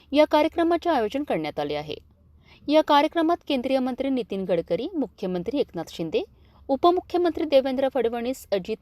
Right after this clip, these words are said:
पवार उपस्थित राहणार आहेत. यासोबतच उद्योगमंत्री उदय सामंत, पालकमंत्री चंद्रकांतदादा पाटील, खासदार बळवंत वानखडे, राज्यसभा खासदार डॉक्टर अनिल बोंडे, आमदार बच्चू कडू, आमदार अमर काळे, आमदार किरण सरनाईक,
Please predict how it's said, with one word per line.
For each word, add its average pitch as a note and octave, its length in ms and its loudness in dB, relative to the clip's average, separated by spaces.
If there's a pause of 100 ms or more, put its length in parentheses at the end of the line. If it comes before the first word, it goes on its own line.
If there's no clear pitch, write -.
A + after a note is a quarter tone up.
पवार F#3 380 0
उपस्थित C4+ 500 -2
राहणार D3+ 240 -6
आहेत. - 360 -10 (600)
यासोबतच F#3 680 2
उद्योगमंत्री G3+ 680 0
उदय A3 260 2
सामंत, F#3+ 460 -4 (140)
पालकमंत्री D#4 600 2
चंद्रकांतदादा B3 800 -2
पाटील, G#3 420 -4 (120)
खासदार F#3+ 360 0
बळवंत E3+ 440 -2
वानखडे, D#3+ 480 -2 (500)
राज्यसभा D4+ 680 2
खासदार C4+ 400 2
डॉक्टर A#3+ 280 -2 (100)
अनिल F#3 240 -4
बोंडे, E3 460 -4
आमदार F#3+ 340 -2
बच्चू F3 360 -2
कडू, E3+ 240 0 (480)
आमदार C#4 320 4
अमर D#4 260 2
काळे, C4 360 2
आमदार A3 420 -2
किरण G3 240 -2
सरनाईक, F3 500 -8